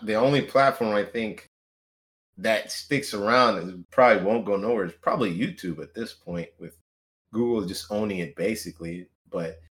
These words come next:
any other platform, I can see them kind of just kind of being funneled out. Like, remember things like, you know, you had, like, a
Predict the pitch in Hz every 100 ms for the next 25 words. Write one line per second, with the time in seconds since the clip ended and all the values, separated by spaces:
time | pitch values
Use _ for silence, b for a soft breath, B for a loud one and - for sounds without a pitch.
0 | _ _ - 117 135 120 113 - 131 147
1 | - 110 98 101 110 - 131 113 92 -
2 | 113 98 92 92 - 104 90 90 95 87
3 | 120 107 110 95 92 98 123 135 135 127
4 | 120 139 127 107 104 90 101 101 107 104
5 | 98 101 95 98 98 101 90 85 87